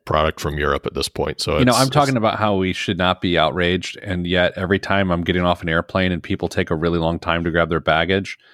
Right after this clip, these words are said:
Speaker 1: Outrage.
Speaker 2: I, I, I first look to make sure that they seem fully capable of doing it before I get mad at that particular person.
Speaker 1: <laughs>
Speaker 2: And I said this to a person <laughs> once, and they were like, and there's a term for, like, a hidden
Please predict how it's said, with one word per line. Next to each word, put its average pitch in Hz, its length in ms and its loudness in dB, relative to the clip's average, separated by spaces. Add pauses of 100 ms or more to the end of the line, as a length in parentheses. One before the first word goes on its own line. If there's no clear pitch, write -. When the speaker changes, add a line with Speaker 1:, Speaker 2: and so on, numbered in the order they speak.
(260)
Speaker 1:
Outrage. 69 380 -4
Speaker 2:
I, 98 140 2 (380)
I, 110 240 0
I 117 260 0
first 135 340 0
look 107 300 0
to 110 60 0
make 95 240 0
sure 98 520 0 (460)
that 90 200 0 (100)
they 98 240 0
seem 98 280 0
fully 92 340 0
capable 95 480 0
of 82 140 -2
doing 92 240 2
it 107 160 0
before 90 280 0
I 85 60 4
get 85 200 0
mad 85 280 0
at - 80 -8
that - 180 0
particular 92 340 -2
person. 107 500 0
Speaker 1:
<laughs> - 40 -20 (1000)
Speaker 2:
And 123 80 2
I 135 80 4
said 156 240 0
this 151 120 2
to 143 100 4
a - 20 2
person 131 320 2
<laughs> - 20 2
once, 127 280 2
and 120 120 4
they 110 60 2
were 107 100 4
like, 85 300 -2
and 120 240 0
there's 131 140 2
a 107 80 0
term 78 680 -4
for, 104 140 0
like, 92 220 0
a 87 80 -2
hidden 101 600 -2